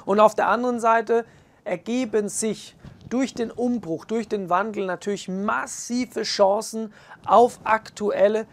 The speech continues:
Trends zu setzen. Trends immer in Bezug darauf, okay,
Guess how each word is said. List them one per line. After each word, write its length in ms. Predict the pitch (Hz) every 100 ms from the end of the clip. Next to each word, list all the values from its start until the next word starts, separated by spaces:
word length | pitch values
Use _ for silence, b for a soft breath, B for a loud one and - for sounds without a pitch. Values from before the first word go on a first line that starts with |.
| b b
Trends 540 | 180 160 208 247 - -
zu 160 | 202
setzen. 600 | 156 - 160 - 254 320 392 b b b -
Trends 420 | 180 214 294 -
immer 360 | 254 269 294 302 -
in 220 | 208 202
Bezug 460 | 196 - 262 269 -
darauf, 600 | 180 208 247 247 254 - b b
okay, 400 | - 190 202 214